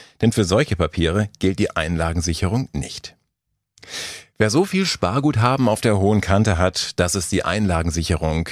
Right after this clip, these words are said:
einer einzelnen Bank übertrifft, der sollte das Geld auf mehrere Banken verteilen. Damit hat man erstens das Risiko gestreut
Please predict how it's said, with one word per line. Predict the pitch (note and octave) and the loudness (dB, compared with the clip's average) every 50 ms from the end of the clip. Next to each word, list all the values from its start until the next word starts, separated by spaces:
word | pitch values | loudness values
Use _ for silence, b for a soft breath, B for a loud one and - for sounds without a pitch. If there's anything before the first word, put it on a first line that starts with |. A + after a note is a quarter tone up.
| - - | -8 -6
einer | - E2+ E2 D#2 | -4 -2 -2 0
einzelnen | E2 B2 C3+ B2 A#2 G2 F#2 F2+ E2 | 0 0 2 2 2 2 2 2 2
Bank | F2+ E2+ F2 D#2+ | 2 0 0 0
übertrifft, | D#2+ C#2+ C2+ - - - F2+ A2+ E3 - - b b b b b b | -2 -2 -2 -4 -2 -2 0 0 0 -2 -8 b b b b b b
der | - G2+ | 0 2
sollte | F#2+ A2 A2+ A#2 A2+ | 2 2 2 2 2
das | G2+ G2+ F#2+ - | 0 0 -2 0
Geld | - F#2+ G2 G#2 - | -2 -2 -2 0 -2
auf | D#2+ F#2 - | -4 -4 -2
mehrere | - D#2 D2 D2+ E2+ G2+ G#2+ F#2 D2+ C#2 D2+ | -2 -2 0 2 2 0 0 0 -2 -2 -4
Banken | C#2 - B1 C2 C2+ - D2 | -4 -4 -4 -4 -4 -6 -6
verteilen. | - C#2 B1+ - - - G#1+ G1+ G1+ - - _ _ _ _ | -4 -4 -6 -4 -4 -4 -4 -6 -10 -12 -16 _ _ _ _
Damit | - D#2+ D2+ C#2+ | -8 -8 -4 -2
hat | F#2 G#2 - | -2 -2 -2
man | G2+ F#2 - | -2 -4 -2
erstens | - E2+ D2 G#2 - - - - F3 F#3+ - - - - _ - | -2 -4 -2 -2 -4 -4 -2 0 0 0 -2 -4 -10 -10 _ -4
das | F2+ D#2+ D2 | -2 -2 0
Risiko | F2 F2+ A2+ C3+ B2 F#2+ - D#2 C#2 | 0 -2 0 0 -2 -2 -2 -4 -4
gestreut | C#2+ D#2 - - E2 D#2+ E2+ A#2 D#3 - - | -2 -4 -2 -2 0 0 2 0 0 -2 -6